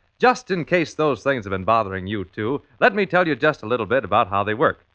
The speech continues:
From all parts of the United States, reports on local conditions pour into the offices of the United States Weather Bureau. These reports include cloud formations, wind velo-, velocities,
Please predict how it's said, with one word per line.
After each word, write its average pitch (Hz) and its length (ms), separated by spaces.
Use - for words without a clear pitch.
From 175 140
all 262 140
parts 202 320
of 120 40
the 113 80
United 110 320
States, - 400
reports 170 440
on 104 160
local 139 220
conditions 110 520
pour 202 280
into 180 140
the 147 160
offices 120 500
of 95 100
the 95 60
United 117 360
States 139 280
Weather 107 240
Bureau. 82 380
These 104 220
reports 110 420
include 98 440
cloud 127 320
formations, 120 540
wind 98 200
velo-, 98 320
velocities, 120 680